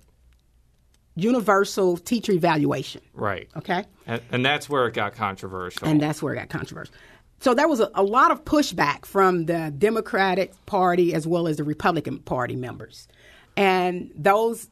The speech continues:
Speaker 1: p-, the, the two amendments, they died. I wasn't gonna allow for my bill to die because those amendments w-,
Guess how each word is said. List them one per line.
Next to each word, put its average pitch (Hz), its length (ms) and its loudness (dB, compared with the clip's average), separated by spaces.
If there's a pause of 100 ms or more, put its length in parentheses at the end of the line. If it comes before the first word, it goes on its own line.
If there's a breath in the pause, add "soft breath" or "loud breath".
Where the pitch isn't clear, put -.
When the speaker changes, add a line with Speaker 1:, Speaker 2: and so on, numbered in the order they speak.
(120)
Speaker 1:
p-, - 180 -2
the, 165 180 -2
the 165 160 0
two 277 260 2
amendments, 233 460 0
they 170 240 2
died. 151 420 0 (440 soft breath)
I 170 120 2
wasn't 254 280 2
gonna 165 260 0
allow 165 260 2
for 156 120 -6
my 190 240 2
bill 196 260 2
to 160 80 2
die 170 280 0
because 165 280 -6
those 160 240 -2
amendments 190 440 2
w-, 165 140 -4